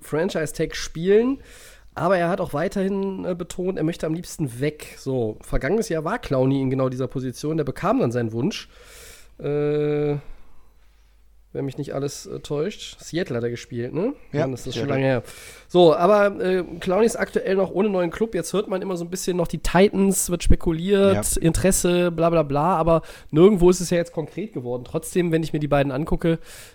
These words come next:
Speaker 1: ähm, die, die Jaguars wären dann auch nur gesprächsbereit oder wirklich auch handlungsbereit, wenn der,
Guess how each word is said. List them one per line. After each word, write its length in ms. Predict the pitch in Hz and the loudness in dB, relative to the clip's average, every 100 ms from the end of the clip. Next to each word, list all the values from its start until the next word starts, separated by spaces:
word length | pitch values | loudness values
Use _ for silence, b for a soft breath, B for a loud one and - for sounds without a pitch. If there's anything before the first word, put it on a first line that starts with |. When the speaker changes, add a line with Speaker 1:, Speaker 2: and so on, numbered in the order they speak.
| - - | -14 -6
Speaker 1:
ähm, 1400 | 139 143 147 143 147 143 - - - - - - 156 | -2 0 0 0 -2 -6 -10 -10 -10 -10 -12 -12 -10
die, 280 | 147 156 151 | -2 0 0
die 180 | 147 156 | -2 -4
Jaguars 400 | 143 175 185 170 | 0 2 2 2
wären 180 | 170 190 | 2 4
dann 120 | 190 175 | 4 2
auch 200 | 180 - | 2 2
nur 180 | 175 | 0
gesprächsbereit 840 | 190 185 - 175 190 - 165 180 175 | 0 -2 0 0 0 -4 0 0 0
oder 160 | 160 | -2
wirklich 240 | 165 165 160 | -2 -4 -4
auch 80 | 139 | 0
handlungsbereit, 720 | 180 190 160 160 151 160 160 | 2 2 0 -2 0 0 2
wenn 160 | 160 | 0
der, 320 | 160 156 156 | 2 2 2